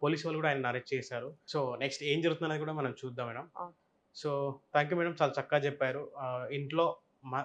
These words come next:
Speaker 1: బేసిక్‌గా పక్కింట్లో వాళ్ళు కాదు, మన ఇంట్లో కూడా ఆడవాళ్ళు ఉంటారు. పక్కన వాళ్ళ గురించి మాట్లాడే ముందు మన గురించి ఆలోచించాలి.
Speaker 2: అంటే
Speaker 1: చాలా చక్కగా
Speaker 2: నేను ఇక్కడ ఇంకో మాట చెప్పదలుచుకున్నా.
Speaker 1: మ్మ్.
Speaker 2: ఇప్పుడు పార్టీలు అనేవి ఉంటాయి బాబు.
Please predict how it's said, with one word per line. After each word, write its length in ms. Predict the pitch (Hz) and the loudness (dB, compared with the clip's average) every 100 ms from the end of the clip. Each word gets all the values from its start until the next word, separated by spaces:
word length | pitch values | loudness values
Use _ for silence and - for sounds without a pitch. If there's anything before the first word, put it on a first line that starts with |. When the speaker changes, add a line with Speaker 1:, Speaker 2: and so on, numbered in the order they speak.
| 135 | 2
Speaker 1:
బేసిక్‌గా 380 | 151 156 160 175 | 2 2 -2 2
పక్కింట్లో 500 | 143 - 170 160 151 | 2 2 -2 2 4
వాళ్ళు 200 | 139 135 | 4 4
కాదు, 140 | 160 | -2
మన 160 | 135 135 | -2 -4
ఇంట్లో 280 | 139 135 | -2 -2
కూడా 180 | 135 135 | -2 2
ఆడవాళ్ళు 400 | 135 120 123 123 | 2 2 0 -4
ఉంటారు. 340 | 117 113 117 - _ _ - | -8 -8 -8 -10 _ _ 0
పక్కన 180 | 131 143 | 4 6
వాళ్ళ 180 | 147 143 | 6 4
గురించి 180 | 139 139 | 0 0
మాట్లాడే 300 | 127 131 131 | 0 2 0
ముందు 180 | 131 | -2
మన 140 | 127 120 123 | -4 -4 -6
గురించి 300 | 131 123 123 | -6 -4 -4
ఆలోచించాలి. 260 | 117 117 | -4 -4
Speaker 2:
అంటే 120 | 285 | 4
Speaker 1:
చాలా 120 | 311 320 | 4 6
చక్కగా 120 | 269 | 6
Speaker 2:
నేను 120 | 277 | 6
ఇక్కడ 160 | 277 269 | 6 4
ఇంకో 180 | 269 | 4
మాట 180 | 294 302 294 | 4 2 2
చెప్పదలుచుకున్నా. 560 | 220 214 202 - 165 147 - | 2 2 0 -2 -6 -6 -6
Speaker 1:
మ్మ్. 120 | 151 | -4
Speaker 2:
ఇప్పుడు 420 | 127 - _ 247 247 | -4 -8 _ -4 6
పార్టీలు 500 | 240 247 240 330 320 | 12 12 12 8 8
అనేవి 240 | 311 294 | 6 4
ఉంటాయి 300 | 254 254 269 | 4 6 8
బాబు. 340 | 214 170 165 | 8 4 2